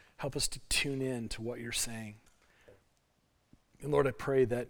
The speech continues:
each individual would have the courage to respond to you, and that, um, ultimately we'd be able to tell those stories to one another and encourage each other.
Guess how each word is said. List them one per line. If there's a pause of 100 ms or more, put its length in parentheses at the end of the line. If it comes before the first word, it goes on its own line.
each
individual
would
have
the
courage
to
respond
to
you, (1300)
and
that,
um, (1040)
ultimately
we'd
be
able
to
tell
those
stories
to
one
another
and
encourage (240)
each
other.